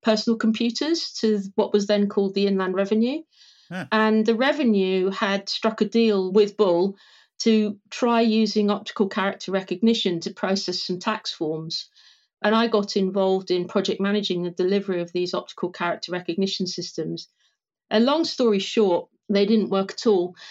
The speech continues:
Speaker 1: And, uh,
Speaker 2: <laughs>
Speaker 1: and I thought, "Oh, okay." So I got permission from the Revenue to go and observe the systems in use.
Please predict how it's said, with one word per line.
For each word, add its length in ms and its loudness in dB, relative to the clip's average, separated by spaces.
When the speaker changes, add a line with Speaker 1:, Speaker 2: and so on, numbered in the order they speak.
Speaker 1:
And, 460 4
uh, 160 2
Speaker 2:
<laughs> 140 -20
Speaker 1:
and 220 4
I 140 4
thought, 320 2
"Oh, 220 4
okay." 520 0
So 400 0
I 200 2
got 240 -2
permission 440 2
from 220 0
the 80 2
Revenue 440 0
to 140 -8
go 220 2
and 140 2
observe 600 2
the 80 0
systems 520 -2
in 180 2
use. 480 0